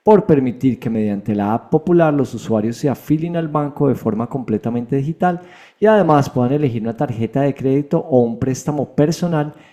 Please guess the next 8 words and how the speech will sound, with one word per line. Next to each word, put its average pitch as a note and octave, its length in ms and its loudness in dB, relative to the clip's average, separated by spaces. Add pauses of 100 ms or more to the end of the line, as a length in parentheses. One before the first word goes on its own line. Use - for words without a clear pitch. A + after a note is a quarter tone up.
(140)
desde F#3+ 520 6
su B2+ 160 -2
primera A#2+ 320 0
interacción B2+ 560 -2
con B2+ 200 -4
la B2+ 80 -2
entidad A2 380 -2
financiera. G2+ 600 -6